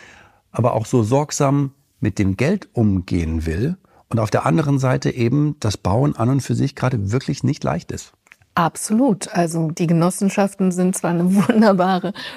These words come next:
Speaker 2: Fördereinrichtung für ihre Mitglieder, aber die können auch nicht zaubern oder sie kriegen auch keine anderen Konditionen. Im Gegenteil, oft kriegen sie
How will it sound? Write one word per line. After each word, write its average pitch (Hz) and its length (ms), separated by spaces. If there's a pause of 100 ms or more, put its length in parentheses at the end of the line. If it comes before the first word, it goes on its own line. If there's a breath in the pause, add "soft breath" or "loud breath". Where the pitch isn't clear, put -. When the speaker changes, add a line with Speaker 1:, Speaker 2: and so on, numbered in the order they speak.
Speaker 2:
Fördereinrichtung 190 880
für - 80
ihre 175 160
Mitglieder, 196 480
aber 175 300
die 175 140
können 185 540
auch 190 280
nicht 185 260
zaubern 208 540
oder 185 260
sie 185 140
kriegen 196 260
auch - 160
keine 190 300
anderen 185 260
Konditionen. 185 600
Im 185 100
Gegenteil, 196 540
oft - 220
kriegen 190 320
sie 185 220